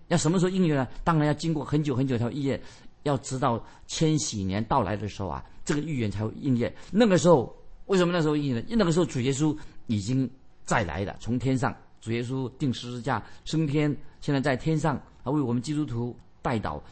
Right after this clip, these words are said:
那么主耶稣将要从天上再来的时候啊，他在地上要建立他的国度啊。所以听众朋友，我们特别注意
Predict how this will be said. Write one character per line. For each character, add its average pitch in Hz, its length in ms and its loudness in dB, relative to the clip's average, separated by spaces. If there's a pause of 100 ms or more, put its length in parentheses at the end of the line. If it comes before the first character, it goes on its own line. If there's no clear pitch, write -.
(180)
那 143 120 0
么 143 120 4 (520)
主 139 100 -2
耶 180 100 6
稣 190 240 2 (300)
将 180 160 0
要 160 320 2
从 160 220 0
天 180 160 4
上 165 160 2
再 180 160 2
来 131 160 2
的 139 100 0
时 131 100 -4
候 131 60 0
啊， 92 160 -2 (400)
他 147 320 0 (380)
在 170 160 4
地 180 180 0
上 143 240 4 (220)
要 127 140 -2
建 156 380 4
立 120 120 2
他 113 160 -4
的 107 100 -6
国 107 220 -4
度 120 200 -6 (300)
啊。 98 140 -4
所 127 160 -4
以 117 40 -2
听 123 140 -6
众 120 80 -2
朋 117 80 0
友， 117 100 0
我 104 60 -2
们 110 140 0
特 156 100 4
别 127 100 2
注 127 160 -6
意 117 160 -4